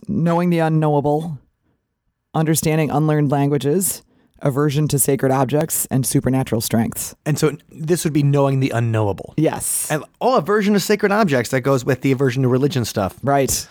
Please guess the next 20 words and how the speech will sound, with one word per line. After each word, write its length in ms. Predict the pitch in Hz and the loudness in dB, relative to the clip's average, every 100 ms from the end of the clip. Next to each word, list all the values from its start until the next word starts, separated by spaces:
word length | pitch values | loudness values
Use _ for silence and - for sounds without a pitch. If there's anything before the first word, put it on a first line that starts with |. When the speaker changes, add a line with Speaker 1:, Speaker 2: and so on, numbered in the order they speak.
| - | -2
Speaker 1:
Yep. 220 | 135 123 - _ _ _ - | -2 -2 -8 _ _ _ -8
Speaker 2:
Right 80 | 123 | -6
in 60 | |
the 60 | 113 | -4
beginning. 380 | 123 123 98 87 - - - - | -4 -4 -6 -12 -20 -20 -12 -2
Normal 480 | 160 170 185 190 | 0 2 2 2
versus 360 | 160 165 - 127 | 2 0 0 -4
occult 380 | 135 - 151 - | -4 0 0 -2
phenomena. 600 | - 160 156 156 175 180 _ _ _ - | -2 0 2 0 -2 -4 _ _ _ -12
This, 300 | 123 - - | -10 -10 -14
this 200 | - - | -14 -2
guy 180 | 135 131 | 0 2
says 220 | 147 135 | 2 0
there's 140 | 123 | 0
an 80 | 123 | -2
aspect 480 | 131 156 - 175 - | 0 0 2 -2 0
of 100 | 135 | -2
demon 260 | 180 190 180 | 0 2 2
activity 460 | 175 - 185 180 | 0 0 0 2
that's 300 | 160 131 107 | 2 2 -2